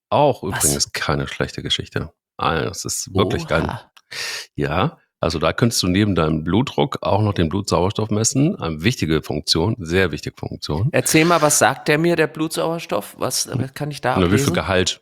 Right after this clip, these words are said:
Speaker 1: also wie viel Sauerstoff du im Blut hast. Und, und
Speaker 2: Ah,
Speaker 1: das,
Speaker 2: ja.
Speaker 1: äh, kann
Speaker 2: Und
Speaker 1: unter
Speaker 2: wa-, was,
Speaker 1: anderem
Speaker 2: was wäre gut? Was ist da
Speaker 1: Alles
Speaker 2: gut?
Speaker 1: zwischen
Speaker 2: Also
Speaker 1: fünf-, also alles zwischen fünfundneunzig und hundert Prozent.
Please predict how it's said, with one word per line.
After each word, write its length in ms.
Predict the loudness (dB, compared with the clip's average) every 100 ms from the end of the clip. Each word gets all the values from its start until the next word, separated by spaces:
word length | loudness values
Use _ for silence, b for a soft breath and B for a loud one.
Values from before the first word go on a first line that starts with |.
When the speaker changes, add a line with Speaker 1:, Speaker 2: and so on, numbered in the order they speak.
| -2
Speaker 1:
also 240 | 0 0 -2
wie 60 |
viel 160 | -4 0
Sauerstoff 420 | 2 2 2 -2
du 80 | -2
im 120 | -2
Blut 180 | -4 -6
hast. 200 | -6 -4
Und, 220 | -4 -4 B B B B B -2
und 120 | 2
Speaker 2:
Ah, 20 |
Speaker 1:
das, 220 | 2 2
Speaker 2:
ja. 60 | 2
Speaker 1:
äh, 440 | 2 0 -2 -4
kann 240 | 0 2 4
Speaker 2:
Und 180 | 6
Speaker 1:
unter 120 | 4 6
Speaker 2:
wa-, 40 |
was, 140 | 4
Speaker 1:
anderem 200 | 4 4
Speaker 2:
was 200 | 4 4
wäre 240 | 4 6 4
gut? 400 | 2 0 -4 -14 _ _ _ _ _ _ _ _ _ _ -4
Was 160 | -2
ist 160 | -4 0
da 40 |
Speaker 1:
Alles 180 | 4 4
Speaker 2:
gut? 80 | 4
Speaker 1:
zwischen 280 | 2 4 2
Speaker 2:
Also 120 | 4
Speaker 1:
fünf-, 280 | 4 2 0 _ _ _ -4
also 200 | 2 4
alles 280 | 4 2 0
zwischen 240 | -2 -2
fünfundneunzig 560 | 0 2 4 2 0 -2
und 160 | -2
hundert 260 | -2 -4 -6
Prozent. 460 | -8 -8 -10 -12